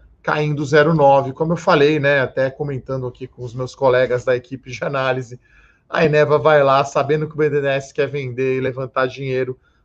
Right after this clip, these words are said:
oferece noventa por cento em ações, dez por cento em dinheiro. Então, parece que ofereceu pro cara não aceitar, né?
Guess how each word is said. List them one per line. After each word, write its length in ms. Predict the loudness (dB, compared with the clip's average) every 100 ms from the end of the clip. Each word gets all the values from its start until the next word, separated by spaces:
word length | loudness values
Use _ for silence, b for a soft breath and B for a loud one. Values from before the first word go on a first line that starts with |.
| _
oferece 680 | -10 2 4 6 4 2 0
noventa 480 | 0 2 0 -2
por 200 | -4 -6
cento 300 | -6 -6 -4
em 100 | -2
ações, 480 | -2 -2 -4 -4 0
dez 240 | 2 2 2
por 180 | -8
cento 380 | -8 -4 -4 -6
em 40 | -8
dinheiro. 440 | -4 0 0 -2
Então, 260 | -4 -4 -2
parece 320 | 0 0 0
que 80 | -4
ofereceu 560 | 0 2 2 0 -2
pro 160 | 0 -2
cara 220 | 0 2
não 100 | 0
aceitar, 640 | 0 -2 -2 2 2 2
né? 180 | -2